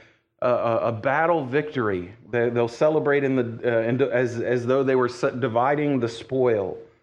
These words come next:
They would, um, celebrate as, as though it were a day of harvest. Uh, when you, after you've waited all the growing season to bring in the potatoes or whatever it is, right? It's when you,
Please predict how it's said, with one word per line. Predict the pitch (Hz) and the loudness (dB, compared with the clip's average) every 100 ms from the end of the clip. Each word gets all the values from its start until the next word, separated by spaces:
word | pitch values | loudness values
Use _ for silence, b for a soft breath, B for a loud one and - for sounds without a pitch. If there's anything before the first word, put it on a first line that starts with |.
| _ _ _ _ _ _ _ _ _ _ _ | _ _ _ _ _ _ _ _ _ _ _
They | 123 131 | -2 2
would, | 131 123 117 120 | 4 4 2 -2
um, | 113 110 | -2 -2
celebrate | 110 - 156 135 123 120 107 | -2 0 0 0 0 2 2
as, | 123 120 | 0 0
as | 131 127 123 | -2 -2 -2
though | 110 131 131 127 | 0 2 2 2
it | 127 | 0
were | 127 120 | 2 0
a | |
day | 107 131 135 | 0 0 2
of | 127 | 0
harvest. | - - 143 113 104 92 - - - _ _ _ - | -2 -2 -2 -2 -6 -8 -14 -18 -20 _ _ _ -10
Uh, | 107 101 110 | -6 -4 -2
when | 113 | 0
you, | 113 107 B B | 0 -2 B B
after | 120 117 | -6 -4
you've | 123 110 | -4 0
waited | 117 131 139 131 | 2 2 4 2
all | 123 131 131 | 4 4 2
the | 123 | 0
growing | 113 131 135 127 | 0 0 2 0
season | 123 - 151 131 113 104 | -2 -2 0 2 0 -2
to | 123 | -2
bring | 117 127 131 | 0 0 2
in | 135 | 2
the | 127 | 0
potatoes | 127 139 143 139 107 101 | -2 -2 0 2 0 0
or | 107 | 0
whatever | 110 120 123 123 123 | 0 2 0 0 0
it | 127 | 2
is, | 117 92 98 | 0 0 0
right? | 107 123 | 0 2
It's | 123 110 | -2 -2
when | 120 117 | -2 0
you, | 117 107 | 0 -4